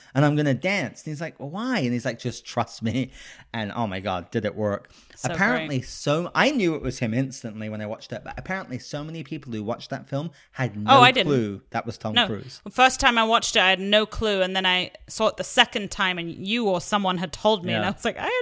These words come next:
Speaker 2: no idea."
Speaker 1: I saw it three times in the theater.
Speaker 2: Oh, so
Speaker 1: I
Speaker 2: good.
Speaker 1: love Tropic Thunder.
Speaker 2: It's a great movie.
Speaker 1: It's one of my favorite comedies.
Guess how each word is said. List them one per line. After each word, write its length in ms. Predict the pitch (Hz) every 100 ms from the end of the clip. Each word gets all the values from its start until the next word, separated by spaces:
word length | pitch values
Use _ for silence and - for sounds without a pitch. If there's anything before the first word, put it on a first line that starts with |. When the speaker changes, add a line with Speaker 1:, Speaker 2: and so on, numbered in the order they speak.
| 494
Speaker 2:
no 640 | 508 494 480 466 508 466
idea." 100 | 359 -
Speaker 1:
I 100 | 160
saw 160 | -
it 120 | 175 - - -
three 280 | 120 131
times 420 | 127 123 113 107 117
in 100 | 107
the 100 | 104
theater. 400 | - 107 - 104
Speaker 2:
Oh, 160 | 90 196
so 60 | 123
Speaker 1:
I 260 | 131 147
Speaker 2:
good. 280 | 139 151 104
Speaker 1:
love 580 | 107 104 104 104 92 -
Tropic 300 | - 98 - -
Thunder. 180 | 208
Speaker 2:
It's 80 | 208
a 20 |
great 220 | - 131 -
movie. 320 | 101 - 214
Speaker 1:
It's 160 | 135 135
one 120 | 127
of 80 | 107
my 100 | 92
favorite 480 | - 123 117 127
comedies. 500 | - 120 113 113 110